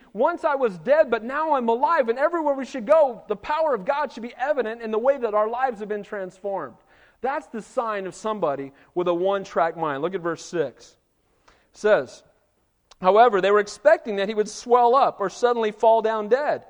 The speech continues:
But after they had looked for a long time and saw no harm in him, they changed their minds and said he was a god." Now, is this the fickleness of men or what? A minute ago, they said, "He's a murderer. He's really bad news. He's gonna die any second." And then they said, "He's a god."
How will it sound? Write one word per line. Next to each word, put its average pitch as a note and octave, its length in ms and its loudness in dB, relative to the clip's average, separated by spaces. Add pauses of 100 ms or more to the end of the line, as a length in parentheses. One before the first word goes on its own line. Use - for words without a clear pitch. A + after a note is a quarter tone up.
(440)
But C#4+ 100 0
after D4 280 4
they C4 120 8
had B3 100 6
looked C#4+ 280 -4
for B3 80 6
a A#3 60 6
long B3+ 360 2
time D4 320 -2
and G#3+ 80 -8
saw B3 260 2
no A3+ 200 2
harm D4 280 0
in G#3 100 -2
him, G#3 120 -4
they A#3+ 120 4
changed C#4+ 460 -6
their A#3+ 140 2
minds C4+ 400 0
and A#3 80 -10
said B3+ 200 0
he C4 60 -6
was C#4 240 -2
a D4 60 -4
god." D4 480 0 (260)
Now, A#3+ 120 4
is C4 80 0
this E4+ 120 -4
the D4 120 -4
fickleness D4 580 -4
of A#3+ 80 -4
men A#3+ 260 -4
or D4 80 -2
what? E4 400 0 (800)
A A3+ 80 2
minute F#4 260 0
ago, C4+ 200 6
they D#4+ 80 0
said, G#3+ 180 -2
"He's D#4 140 -2
a D#4 80 6
murderer. D#4 840 2 (760)
He's E4 180 0
really D4 300 0
bad D4 320 4
news. D#4 320 -4
He's E4 160 -4
gonna C4 180 -4
die C#4 360 6
any F4+ 260 -4
second." E4 380 2
And G#3+ 100 -4
then C#4+ 80 -2
they E4 80 -4
said, F3 300 -2
"He's D3 180 -8
a G3+ 80 -2
god." D#4 520 0